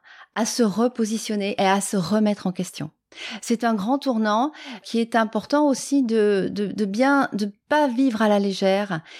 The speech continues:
et de, d'être bien connecté à cet espace-là parce que c'est, c'est comme une fenêtre qui s'ouvre, effectivement sur la réalité de la vie, parce que la maladie, l'infidélité, euh, le chômage, c'est pas simple,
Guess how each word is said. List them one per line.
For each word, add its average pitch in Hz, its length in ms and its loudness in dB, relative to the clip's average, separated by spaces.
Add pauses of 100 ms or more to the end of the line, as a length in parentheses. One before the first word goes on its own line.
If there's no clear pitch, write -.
(160)
et 202 60 0
de, 214 200 2
d'être 196 300 0
bien 254 220 2
connecté 233 520 2
à 208 100 4
cet 214 240 -4
espace-là 214 680 0
parce 214 180 -4
que 226 100 -2
c'est, 226 260 0 (260)
c'est 254 160 0
comme 311 180 2
une 285 140 4
fenêtre 240 340 0
qui 226 100 -6
s'ouvre, 247 540 0 (720)
effectivement 240 560 2
sur 214 160 2
la 190 80 4
réalité 190 480 2
de 180 40 0
la 180 100 4
vie, 226 200 0
parce - 160 -6
que - 140 -2
la 185 140 2
maladie, 175 520 0
l'infidélité, 185 1040 0
euh, 78 440 -4
le 170 200 -4
chômage, 185 480 -2
c'est 202 80 -4
pas 185 140 0
simple, 196 420 -2